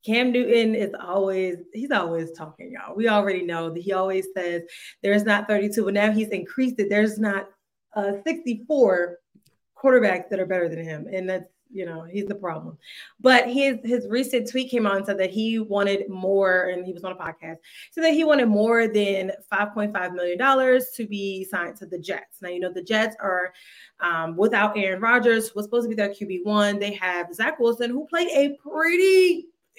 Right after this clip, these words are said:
great game the last time they played, I have to give it to him, um, against the Kansas City Chiefs. And I'm different about this. I feel like Cam Newton, for a while, he sat out last year.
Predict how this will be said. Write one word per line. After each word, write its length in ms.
great 300
game 420
the 100
last 280
time 120
they 120
played, 240
I 60
have 180
to 60
give 140
it 100
to 80
him, 180
um, 600
against 320
the 80
Kansas 260
City 180
Chiefs. 460
And 540
I'm 100
different 260
about 180
this. 160
I 80
feel 120
like 180
Cam 160
Newton, 320
for 280
a 120
while, 260
he 140
sat 140
out 180
last 260
year. 300